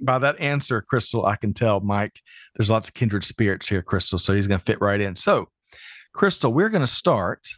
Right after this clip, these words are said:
uh, with Mike Skinner here. We're gonna start by learning about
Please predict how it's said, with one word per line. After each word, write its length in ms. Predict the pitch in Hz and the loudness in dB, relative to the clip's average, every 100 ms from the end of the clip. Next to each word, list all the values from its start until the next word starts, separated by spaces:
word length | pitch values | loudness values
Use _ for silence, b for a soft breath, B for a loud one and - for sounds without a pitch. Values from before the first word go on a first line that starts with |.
| - | -6
uh, 300 | 123 113 104 104 | 0 2 2 0
with 180 | 101 | -2
Mike 240 | 127 117 110 | -2 -2 -2
Skinner 360 | - 120 110 | -4 0 0
here. 340 | 92 98 92 113 B B B | 0 0 0 -2 B B B
We're 100 | - | -2
gonna 120 | 240 | 2
start 360 | 180 - 139 - _ - | 2 2 0 -2 _ -4
by 80 | |
learning 420 | 113 120 131 131 117 | 0 2 2 0 -2
about 400 | 101 113 110 | -2 0 -2